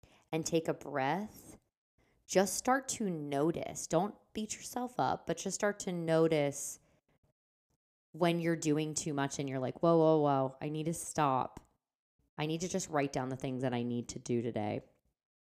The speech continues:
And then I need to pick them in the order of the way that I need to go to do them, either the thing I don't wanna do the most or the thing that needs, that is priority, that needs to get done right now."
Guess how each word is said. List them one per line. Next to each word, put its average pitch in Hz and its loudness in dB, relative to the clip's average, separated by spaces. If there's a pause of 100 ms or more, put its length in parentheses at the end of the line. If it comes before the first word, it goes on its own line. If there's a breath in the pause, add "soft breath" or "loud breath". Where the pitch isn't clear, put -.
(800 loud breath)
And 156 -2
then 151 4
I 151 2
need 147 -2
to 147 2 (480)
pick - -6
them 127 -2
in 139 -6
the 127 -6
order 127 0
of 120 -4 (200)
the 139 -2
way 127 0
that 123 -2
I 123 0
need 123 -6
to - -6
go 127 -2
to 120 -4
do 123 -2
them, 120 -4
either 123 -4 (340 loud breath)
the 143 -6
thing 131 -2
I 120 0
don't 139 2
wanna 139 0
do 139 0
the 131 -4
most 127 -4
or 135 0
the 147 -8
thing 135 -2
that 123 -2
needs, 135 -4 (140)
that 139 2
is 123 -2
priority, 127 0
that - -8
needs 131 -8
to - -12
get 120 -4
done 123 -2
right 127 -4
now." 82 -8